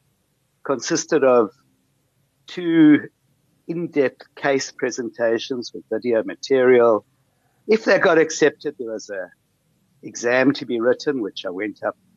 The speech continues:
for in Pretoria. And after that, uh, there was a panel, uh, interview with ten colleagues. And again, of the five of us that went there, only three people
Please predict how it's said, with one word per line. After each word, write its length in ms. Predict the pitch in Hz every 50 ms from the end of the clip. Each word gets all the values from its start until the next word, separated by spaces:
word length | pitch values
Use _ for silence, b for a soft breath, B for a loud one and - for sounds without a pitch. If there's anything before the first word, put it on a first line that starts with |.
| _
for 220 | - - 104 98 92
in 80 | 85
Pretoria. 760 | - - - - - - 127 120 120 120 117 113 113 110 107 - _ _ _ _ _ _ _ _ _ _ _ _ _ _ _ _ _ _ _ _ _ _ _ _ _ _ _
And 260 | 170 165 165 175 175 165
after 440 | 180 175 175 170 175 - - 151
that, 360 | 131 151 165 160 165 160 - - - - 160
uh, 380 | 156 147 147 147 143 139 143 139
there 100 | 143 143
was 180 | 147 143 143
a 200 | 151 151 147 151 147 _
panel, 480 | - 160 190 202 196 165 120 101 90 - _ _ _ _ -
uh, 200 | - 95 98 98
interview 580 | - 120 110 117 - - 113 104 123 127 127
with 180 | 120 107 104 101 _ _ _ _ _ _
ten 220 | - 131 127 123
colleagues. 720 | - - - 117 110 107 120 120 123 123 - - - - _ _ _ _ _ _ _ _ _ _ _ _ _ _ _ _ _ _ _ _ _ _ _ -
And 420 | 131 131 131 135 131 139 135 - - 131
again, 520 | - 147 - - 151 151 160 156 160 156 160
of 160 | 151 135 113
the 80 | - 123
five 360 | - - - 147 156 170 165
of 140 | 156 147 113
us 200 | 117 110 - -
that 140 | 117 107 95
went 320 | 101 101 104 101 98 -
there, 240 | 120 117 117 120 120 - 117
only 280 | 120 120 123 123 120 110 _ -
three 240 | - 120 113 110 - -
people 480 | 101 98 98 - - 117 113 117 110